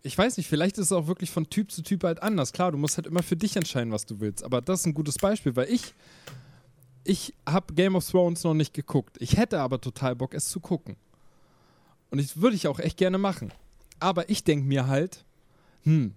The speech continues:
nein, ich, ich hab Netflix, ich bezahl dafür im Monat, ich hab Amazon Prime, dafür bezahle ich das für ein ganzes Jahr. Und, äh, wenn ich Game of Thrones gucken wollen würde, müsste ich, wie du ja schon sagtest, entweder irgendwie Sky holen oder ich müsste mir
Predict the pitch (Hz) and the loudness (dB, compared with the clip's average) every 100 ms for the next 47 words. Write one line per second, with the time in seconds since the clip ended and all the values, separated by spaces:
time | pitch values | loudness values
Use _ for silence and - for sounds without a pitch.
0 | - 139 123 95 - 123 123 - 113 127 | -2 0 0 -2 -4 -4 -4 -6 -4 -2
1 | 113 110 113 - 190 - - 131 143 - | 2 0 0 0 0 0 -8 -8 -4 0
2 | 147 151 - 165 156 165 175 139 135 - | 0 -2 -2 0 0 0 -2 -4 -6 -4
3 | 110 107 110 - 120 107 123 185 - _ | -4 -4 -8 -4 -2 0 -2 -4 -10 _
4 | _ _ - 151 156 139 - 147 151 180 | _ _ -4 -2 -4 -6 -2 0 0 -2
5 | - - _ 147 - - _ - - 156 | -6 -18 _ -6 -6 -10 _ -12 -4 0
6 | 156 160 165 - 160 170 190 _ _ - | 2 0 -2 0 2 2 -2 _ _ -20
7 | - - - _ _ _ _ _ 151 151 | -20 -20 -20 _ _ _ _ _ 2 2
8 | 143 - 139 135 131 127 - 139 139 - | 0 2 4 4 2 0 -6 -2 0 2
9 | 156 147 - 147 131 - 220 180 127 120 | 2 0 0 0 0 0 0 2 2 2
10 | 120 135 139 127 135 123 123 123 113 120 | 2 2 2 -2 -2 -4 -2 -2 0 2
11 | 113 - 107 120 160 - 139 131 139 123 | 0 0 -2 -2 -4 -4 -6 -2 0 2
12 | 117 110 113 - - - 107 127 175 175 | 0 -2 -8 -8 -6 -2 0 2 2 4
13 | 190 220 247 - - 139 151 160 - 165 | 2 2 -2 -6 -2 2 2 0 0 0
14 | - 165 165 165 156 | 2 4 4 4 0